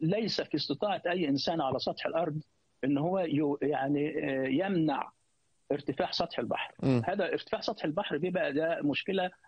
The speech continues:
Speaker 1: يعني على الكرة الأرضية، والحقيقة يعني التغيرات المناخية حدثت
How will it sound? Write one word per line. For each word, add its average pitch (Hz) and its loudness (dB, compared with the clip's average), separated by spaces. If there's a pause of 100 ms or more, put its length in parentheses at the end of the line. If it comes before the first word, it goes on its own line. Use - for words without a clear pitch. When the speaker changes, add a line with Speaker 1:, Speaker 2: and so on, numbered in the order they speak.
(200)
Speaker 1:
يعني 139 0
على 151 -2
الكرة 139 0
الأرضية، 117 -2
والحقيقة 202 0
يعني 170 0
التغيرات 175 -2
المناخية 170 0 (340)
حدثت - -2